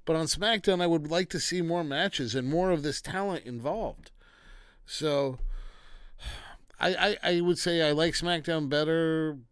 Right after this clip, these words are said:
but Raw presented more talent. Um, overall, I don't know what to expect with WrestleMania. It looks like we're probably gonna get, like,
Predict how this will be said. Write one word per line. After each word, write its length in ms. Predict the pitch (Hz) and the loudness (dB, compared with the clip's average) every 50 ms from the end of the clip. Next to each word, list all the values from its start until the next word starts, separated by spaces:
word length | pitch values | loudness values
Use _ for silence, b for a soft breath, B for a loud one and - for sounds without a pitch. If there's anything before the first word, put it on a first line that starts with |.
| _ - | _ -8
but 200 | - 143 143 131 117 139 | -4 -4 -4 -4 -6 -4
Raw 300 | 147 151 156 156 151 147 | -4 -2 0 0 -2 -2
presented 580 | 127 143 143 120 139 151 143 147 147 143 131 | -2 -2 -2 -2 -2 -4 -2 -2 -4 -4 -4
more 400 | 135 143 147 147 143 147 147 143 | -4 -4 -4 -4 -2 -2 -2 -2
talent. 460 | 131 - - 143 135 131 120 98 85 - - - - - _ - - - - - - b b b b b b b b b b b b b b b b b - | -2 -2 -2 -2 -2 -2 -4 -10 -14 -18 -20 -20 -20 -20 _ -20 -20 -20 -20 -20 -20 b b b b b b b b b b b b b b b b b -8
Um, 460 | 117 113 117 117 117 117 113 107 B B B B B B B _ - - | -4 -2 0 0 0 -2 -4 -8 B B B B B B B _ -6 0
overall, 560 | 175 185 180 165 170 156 156 160 165 165 165 | 2 2 2 4 4 4 6 6 6 6 6
I 120 | 156 151 | 6 6
don't 180 | 156 160 160 156 | 4 4 2 2
know 200 | 160 156 156 156 156 | 2 4 4 4 4
what 200 | 147 151 147 - | 4 2 2 2
to 100 | - 147 | 0 -2
expect 360 | 123 - - - 135 120 - 135 | -2 -2 -2 -4 -4 -4 -4 -4
with 80 | 135 | -4
WrestleMania. 560 | 135 131 123 - 135 123 135 139 143 151 151 | -4 -4 -4 -4 -4 -4 -4 -4 -2 -2 -4
It 40 | 139 123 | -2 -2
looks 180 | 151 160 - - | -2 -2 -2 0
like 180 | 139 135 - | -2 -2 -2
we're 60 | 131 | -4
probably 320 | 110 - - 160 180 190 170 | -6 -4 -2 -2 0 0 0
gonna 300 | 151 143 139 135 135 120 | 0 0 -2 -2 -2 -4
get, 260 | 123 117 143 143 - | -4 -4 -4 -4 -2
like, 200 | 127 131 123 104 | 0 -2 -2 -2